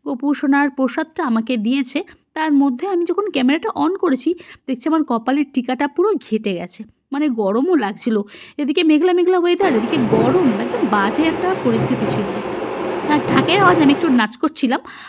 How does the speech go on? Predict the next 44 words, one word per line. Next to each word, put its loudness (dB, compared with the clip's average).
আর -2
হাতে -2
ছিল -2
আমার -4
প্রসাদের -2
বাটি। -8
মানে 0
গোপুর 4
সাথে 0
সাথে 2
আরও 4
যে 0
ঠাকুরের 0
প্রসাদগুলো 2
ছিল, 0
সেগুলোও -2
মা 2
আমাকে 0
দিয়ে 2
বলল, 2
"বসে -2
বসে 0
খাও।" 0
তো 2
আমার 0
খাওয়ার 4
কাজ 2
এখন, 4
আমি 4
আজকে 0
সারাদিন 0
টুকটাক -4
টুকটাক -4
খাচ্ছি -4
আর 0
খাচ্ছি। 0
আর 2
মা 8
ওদিকে 6
গেছে 0
ঠাকুরের -2
ভোগ 4
আনতে, -2
মানে 2